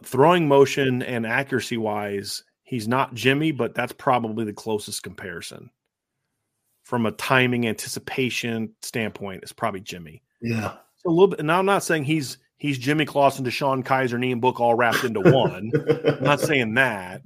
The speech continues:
Speaker 1: I'm saying that's, I don't know if there's one guy that suits all of his, the things that he does well.
Speaker 2: Right.
Speaker 1: Um,
Speaker 2: That's a good call.
Speaker 1: Yeah.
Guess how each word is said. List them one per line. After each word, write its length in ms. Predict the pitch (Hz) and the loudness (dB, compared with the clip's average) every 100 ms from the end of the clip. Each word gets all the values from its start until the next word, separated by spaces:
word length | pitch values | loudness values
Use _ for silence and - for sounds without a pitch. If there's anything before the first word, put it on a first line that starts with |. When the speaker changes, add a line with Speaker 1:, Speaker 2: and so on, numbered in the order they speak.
| - _ 135 131 | -16 _ -14 -8
Speaker 1:
I'm 80 | |
saying 200 | 120 135 | -4 -2
that's, 400 | 127 131 - - - - - | -2 -6 -8 -14 -16 -20 -14
I 80 | - | -8
don't 80 | 151 | -2
know 80 | 147 | -2
if 80 | 139 | 0
there's 180 | 123 | -2
one 340 | 113 131 139 131 | 0 2 2 2
guy 260 | 131 131 | 2 2
that 200 | 120 113 _ - | 0 -6 _ -14
suits 360 | - - 151 - | -6 -2 -2 -2
all 340 | 123 135 127 | -2 0 -2
of 80 | 117 | -4
his, 160 | 120 | -6
the 100 | 113 | -6
things 280 | 110 120 107 | -4 -4 -4
that 80 | 104 | -10
he 80 | 98 | -12
does 200 | 101 95 | -14 -14
well. 440 | 95 92 87 73 190 190 | -14 -14 -18 -20 -14 0
Speaker 2:
Right. 340 | 110 92 82 - - _ _ _ _ _ _ _ _ _ _ _ - | 4 4 2 -2 -12 _ _ _ _ _ _ _ _ _ _ _ -10
Speaker 1:
Um, 540 | 107 95 90 80 - _ - - | -8 -8 -10 -14 -18 _ -2 2
Speaker 2:
That's 180 | 143 | 8
a 40 | 147 | 12
good 200 | 139 - | 12 12
call. 560 | 123 101 - - - _ _ | 10 10 6 -6 -20 _ _
Speaker 1:
Yeah. 320 | 113 104 87 | -8 -8 -10